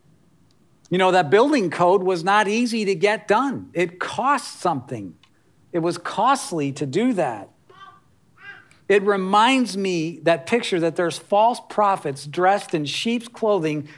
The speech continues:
that would gladly lead any one of us to the wide path that leads to destruction. They would gladly lead us to look at these three chapters of Jesus' words and say,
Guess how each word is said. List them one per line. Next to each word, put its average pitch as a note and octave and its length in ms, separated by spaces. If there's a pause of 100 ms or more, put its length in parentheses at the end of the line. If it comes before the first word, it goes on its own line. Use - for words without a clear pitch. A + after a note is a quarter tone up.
that E3 220
would D3 180
gladly G3+ 720
lead F#3 540
any A#3+ 340
one G#3 380
of F3 120
us D#3 220
to F3 160
the D#3+ 100
wide F3 560
path C3 480 (220)
that E3+ 260
leads F3 280
to E3+ 100
destruction. C#3+ 640 (340)
They G#3 160
would G3+ 200
gladly A#3 640
lead A#3 280
us F#3 180
to F3+ 140
look G3 320
at - 200
these A#3+ 340
three B3 360
chapters G#3 640
of C#3+ 140
Jesus' G#3+ 500
words F3+ 500 (160)
and D#3+ 200
say, F3+ 720